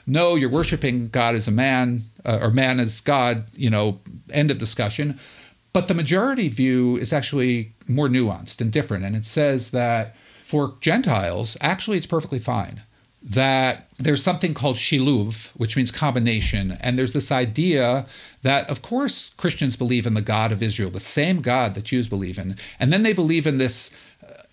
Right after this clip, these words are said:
addition, this combination, if you will, however you want to put it, what, uh, the way, uh, Christians would con-, conceive of the Trinity. And that part is not part of the Jewish orbit,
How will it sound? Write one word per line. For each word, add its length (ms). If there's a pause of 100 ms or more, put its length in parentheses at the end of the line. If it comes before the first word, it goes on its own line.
(140)
addition, 560
this 180
combination, 640
if 140
you 80
will, 140
however 260
you 120
want 220
to 40
put 120
it, 100
what, 220
uh, 120
the 100
way, 340 (100)
uh, 340
Christians 360
would 140
con-, 260
conceive 420
of 120
the 80
Trinity. 500 (580)
And 200
that 340
part 540 (320)
is 180
not 320
part 160
of 80
the 60
Jewish 320
orbit, 460